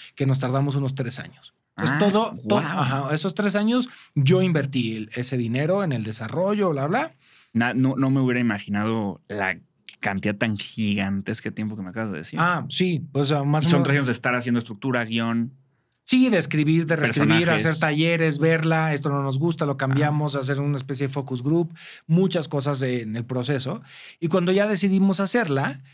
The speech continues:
Speaker 1: empezó el, el proceso de buscar productores y patrocinadores.
Speaker 2: Ah.
Speaker 1: Entonces, le, el, teníamos un presupuesto fijo de cuánto nos costaba la obra y yo tenía la confianza en que podíamos obtenerlo a través de patrocinios.
Speaker 2: Ok.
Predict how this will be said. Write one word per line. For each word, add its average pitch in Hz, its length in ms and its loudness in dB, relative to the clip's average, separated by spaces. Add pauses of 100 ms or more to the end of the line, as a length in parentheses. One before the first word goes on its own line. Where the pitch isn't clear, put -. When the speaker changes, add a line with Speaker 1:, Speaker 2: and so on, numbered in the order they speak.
(260)
Speaker 1:
empezó 139 720 0
el, 131 440 0 (100)
el 127 120 -4
proceso 135 280 -4
de 156 80 0
buscar 147 300 -2
productores 139 600 -2
y 117 460 -4
patrocinadores. 117 880 -6
Speaker 2:
Ah. 107 260 -8 (280)
Speaker 1:
Entonces, 147 500 2
le, 127 360 -4
el, 127 320 0 (560)
teníamos 139 400 2
un 147 100 2
presupuesto 151 680 0
fijo 160 260 -2
de 143 80 -2
cuánto 135 260 -2
nos 131 120 -2
costaba 160 340 -2
la 196 140 2
obra 190 340 0 (260)
y 139 80 -2
yo 143 160 2
tenía 143 260 0
la 143 100 -2
confianza 143 420 -2
en 160 80 -2
que 156 100 -2
podíamos 131 540 -2
obtenerlo 127 440 -6
a 131 60 -10
través 120 200 -6
de 123 80 -6
patrocinios. 107 760 -8 (200)
Speaker 2:
Ok. - 240 -10